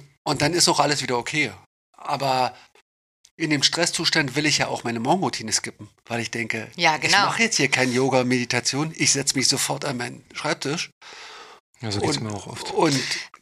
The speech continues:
Speaker 1: erkämpfe mir den ganzen Kram.
Speaker 2: Wir hatten, ähm, ja mit Franzi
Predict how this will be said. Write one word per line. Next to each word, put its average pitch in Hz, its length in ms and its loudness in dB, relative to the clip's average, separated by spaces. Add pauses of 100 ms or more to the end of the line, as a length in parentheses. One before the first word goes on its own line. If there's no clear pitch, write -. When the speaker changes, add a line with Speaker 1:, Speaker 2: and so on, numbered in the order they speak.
(260)
Speaker 1:
erkämpfe 170 580 2
mir 131 160 2
den 131 160 -2
ganzen 113 240 -6
Kram. 104 420 -10 (340)
Speaker 2:
Wir 175 120 -4
hatten, 175 340 0
ähm, 170 380 0
ja 170 160 0
mit 170 220 -6
Franzi 175 800 -2